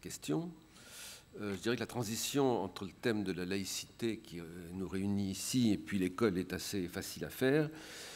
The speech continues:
à condition d'entendre par laïcité, euh, pas seulement, euh, le rapport traditionnel de l'État avec les religions,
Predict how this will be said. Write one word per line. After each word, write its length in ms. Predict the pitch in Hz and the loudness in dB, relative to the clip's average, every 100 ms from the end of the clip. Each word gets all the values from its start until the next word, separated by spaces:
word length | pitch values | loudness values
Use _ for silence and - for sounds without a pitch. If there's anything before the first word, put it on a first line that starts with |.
| - - - | -16 -18 2
à 100 | 151 | 4
condition 880 | - 156 139 - - 147 160 190 - - - - - - | 8 8 8 4 4 6 6 2 -4 -10 -20 -20 -20 -8
d'entendre 540 | 107 113 113 143 127 | 0 0 4 4 4
par 160 | 90 98 | 2 0
laïcité, 800 | 107 110 95 - - 123 143 175 220 - - - - - - - - - - - - | 2 0 -2 -6 2 6 6 4 0 -8 -20 -20 -20 -20 -20 -20 -20 -20 -20 -20 -6
euh, 100 | 104 | -2
pas 160 | 95 156 | 4 6
seulement, 720 | 156 151 143 147 139 110 90 - - 107 | 8 8 10 10 10 8 4 -6 -8 -2
euh, 260 | 98 90 | 0 2
le 120 | 95 | 2
rapport 400 | 98 104 - 92 | 2 2 2 0
traditionnel 560 | - 120 104 - 117 104 | 2 0 2 4 6 6
de 80 | 92 | 4
l'État 500 | 98 101 120 104 92 | 4 4 4 4 4
avec 340 | - 76 - | 0 -6 -6
les 60 | 80 | -6
religions, 540 | 90 104 120 185 165 | -2 -2 0 0 0